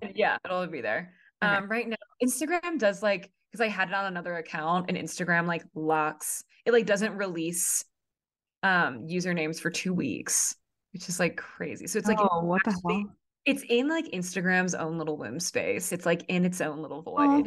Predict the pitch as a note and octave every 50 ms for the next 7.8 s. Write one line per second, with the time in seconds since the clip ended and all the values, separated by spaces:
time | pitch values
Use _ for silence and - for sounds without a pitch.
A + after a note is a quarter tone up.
0 | G#3+ - G4 A4 G4 A#3+ F#3 D3+ - - - G#3 - A#3+ B3 G#3+ F3+ F3+ A3 A#3+
1 | - - D3+ D#3 - A2+ A#2 - - A#3 - A3+ - A3 - F3+ C#3+ G#2 G2+ G#2
2 | B2 - - - _ _ _ _ _ - F#3 C4 B3 B3 B3 A#3+ A#3+ B3 C#4 D#4
3 | D4+ C#4 A#3+ A3 G#3 G3+ G3+ G#3+ G#3 - - A#3+ A#3+ D4 D4 C#4 C#4+ B3+ B3+ B3
4 | B3 A#3+ A3 G3 - F3 F3+ G#3 F#3+ G#3+ G#3+ A3 A3 G#3+ A3 G#3 G#3 - G#3+ G3
5 | F#3 F#3 F#3 F#3 F3+ - _ _ _ - - _ - F#3 F3+ F#3 G3+ G#3 G3+ G3
6 | F#3 F3 F3 F3 E3+ E3+ F3 E3+ E3+ E3 D#3+ - _ _ _ _ _ _ _ -
7 | D#3+ E3+ F3 E3 E3 E3 F3 E3 D#3+ D#3+ D#3+ D#3+ D#3 D3+ - -